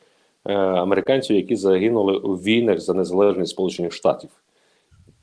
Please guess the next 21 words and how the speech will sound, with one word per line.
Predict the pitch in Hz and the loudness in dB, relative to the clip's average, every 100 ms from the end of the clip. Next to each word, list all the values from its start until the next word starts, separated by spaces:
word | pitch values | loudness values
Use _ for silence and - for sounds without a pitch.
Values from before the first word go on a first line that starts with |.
| _ _ - | _ _ -6
Не | 135 139 | 0 2
сприймається | - 139 147 151 127 - 110 | 4 2 4 4 2 0 -6
цифра | - 120 110 | -6 -6 -6
чотириста | - 110 117 110 117 | -6 -4 -4 -2 -4
тисяч | 156 - | -4 -4
як | 107 - | -6 -4
просто | 117 - | -2 -2
так | 101 90 | -2 -4
сказати. | - 92 82 - _ _ - | -6 -4 -4 -6 _ _ -4
Але | 101 117 | -2 0
коли | 117 123 120 | 0 -2 -2
ти | 113 | -4
бачиш | 98 107 101 - - _ | 0 2 0 -4 -18 _
чотириста | - 110 107 107 - 95 | -10 -6 -2 -2 -2 -6
тисяч | 104 - 85 - | -6 -4 -4 -6
хрестів, | - 98 92 - 156 165 - | -6 -6 -6 -2 0 0 0
або | 95 95 | -2 0
в | |
залежності | 92 95 95 85 85 92 | 0 0 0 -2 -6 -6
там | 95 | -6
від | 92 | -6